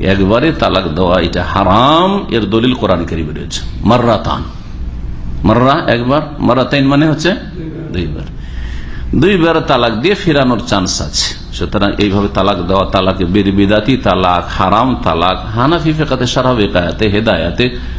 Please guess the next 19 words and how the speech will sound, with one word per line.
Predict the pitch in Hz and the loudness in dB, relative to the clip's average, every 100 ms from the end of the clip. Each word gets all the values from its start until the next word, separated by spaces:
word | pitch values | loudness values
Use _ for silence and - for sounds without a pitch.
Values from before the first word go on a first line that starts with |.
| - - | -4 0
কদরিতে | 127 131 110 139 | 2 2 2 0
সব | 131 160 | 0 -2
কিতাবে | - 107 107 90 | -2 -2 -2 -2
রয়েছে | 78 78 80 | -4 -4 -2
যে | 85 87 92 | -2 -2 -2
একসাথে | 95 113 104 120 104 - | 0 0 2 0 0 0
তিন | 101 92 | 0 2
তালাক | 104 135 | 2 2
দেওয়া, | 139 120 101 175 - - - - - | 2 2 2 -2 -10 -12 -10 -8 -6
এটা | - 131 | -2 -2
হচ্ছে | 123 101 | 0 -2
হারাম, | 104 104 147 | 0 0 0
কাবিরা | - 123 117 85 | -2 0 0 0
গুনাহ। | 85 82 78 - - - - - - - - - - - - - - | -4 -6 -8 -12 -12 -12 -10 -10 -10 -10 -8 -8 -8 -8 -8 -8 -2
ফাইমসাকুম | 180 202 226 220 240 240 233 | 0 4 4 4 2 2 2
বিমারুফুন, | 233 233 220 202 - 151 151 - - - - - - - - - - - - 147 | 4 4 4 2 2 0 0 -4 -10 -12 -14 -12 -10 -10 -10 -10 -10 -10 -2 0
ইমসাকুম | 170 185 180 185 | 2 2 2 2
বিমারুফ, | 175 160 127 139 135 - - - - - - - - - - | 2 2 2 2 2 0 2 2 2 -2 -10 -12 -10 -10 -2
তালাক | 139 151 | 2 2